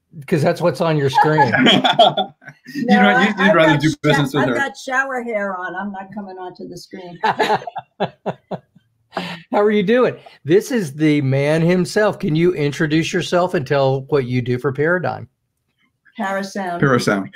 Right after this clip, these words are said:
Speaker 1: <laughs> I
Speaker 2: Well,
Speaker 1: keep
Speaker 2: first of
Speaker 1: doing
Speaker 2: all,
Speaker 1: that.
Speaker 3: I know.
Speaker 2: that was deliberate, I know. Well, first of all, the, uh, caption under me isn't correct 'cause the, the female next to me is Jeannie. I'm Richard.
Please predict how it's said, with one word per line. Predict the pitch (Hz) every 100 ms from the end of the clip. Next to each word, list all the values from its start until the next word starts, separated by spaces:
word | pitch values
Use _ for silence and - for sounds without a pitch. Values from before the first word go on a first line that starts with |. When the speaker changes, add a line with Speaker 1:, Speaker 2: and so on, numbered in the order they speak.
| -
Speaker 1:
<laughs> | -
I |
Speaker 2:
Well, | 330 - - 151
Speaker 1:
keep | 151
Speaker 2:
first | 226 196
of | 254
Speaker 1:
doing | 269 240
Speaker 2:
all, |
Speaker 1:
that. | 220 208 214 - 175 - - - 240
Speaker 3:
I | 240
know. | 247 240 233 339 - _ - 233 _ -
Speaker 2:
that | 156
was | 160 143
deliberate, | 110 120 107 104
I | 113
know. | 101 - - -
Well, | 139
first | 240 233
of | 165
all, | 139 123 131 - 120
the, | 139 127 123
uh, | 117
caption | 156 160 - 135
under | 123 117
me | 120
isn't | 113 120 -
correct | 107 107 -
'cause | 101 98 - _ _
the, | 110 - _ -
the | -
female | 156 151 123
next | 117 123 -
to |
me | 107 101
is | 95
Jeannie. | 113 101 104
I'm | 120
Richard. | 104 - 107 64